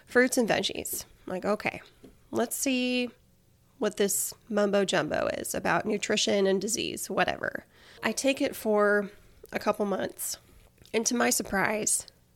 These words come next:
not only do I have more energy, and I don't feel like I need three cups of coffee a day, but I'm not in pain anymore. And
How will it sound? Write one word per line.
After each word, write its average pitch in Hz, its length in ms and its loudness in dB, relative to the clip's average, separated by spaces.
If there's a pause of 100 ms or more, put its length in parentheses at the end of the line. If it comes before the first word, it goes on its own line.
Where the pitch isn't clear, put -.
(120)
not 226 160 6
only 269 200 6
do 233 140 4
I 208 80 4
have 196 180 2
more 202 160 4
energy, 196 640 0 (500)
and 220 140 4
I 220 80 8
don't 214 200 6
feel 214 180 0
like 196 240 2
I 202 100 2
need 185 500 2 (280)
three 190 220 0
cups - 300 -8
of 196 60 -12
coffee - 360 -4
a - 60 -4
day, - 360 -4 (680)
but 220 140 4
I'm 240 120 4
not 262 160 4
in 277 120 4
pain 208 600 4 (720)
anymore. 208 680 -2 (680)
And 220 440 2